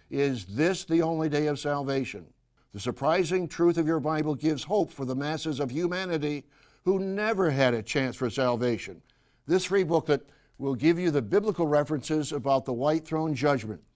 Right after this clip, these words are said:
future salvation, the resurrections, and the truth about hell.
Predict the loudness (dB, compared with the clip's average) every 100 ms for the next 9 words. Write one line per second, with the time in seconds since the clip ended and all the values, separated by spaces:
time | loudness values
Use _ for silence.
0 | _ _ -2 4 4 4 0 2 2 4
1 | 2 2 -4 -12 _ _ _ -2 2 2
2 | 2 0 0 -4 -10 -10 -20 _ _ _
3 | 0 2 0 -4 0 2 4 2 2 2
4 | 2 0 0 -2